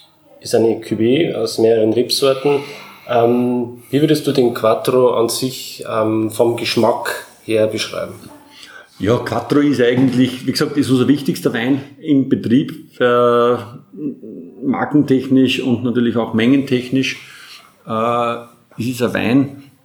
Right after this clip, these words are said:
Speaker 2: der sehr kräftig ist,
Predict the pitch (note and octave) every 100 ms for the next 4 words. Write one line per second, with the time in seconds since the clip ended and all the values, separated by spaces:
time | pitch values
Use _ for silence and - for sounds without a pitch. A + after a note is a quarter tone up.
0 | _ - A#2 A#2 A2+ - - _ _ _
1 | _ _ _ _ - - C#3 C3+ - C3+
2 | C3+ - - F3 -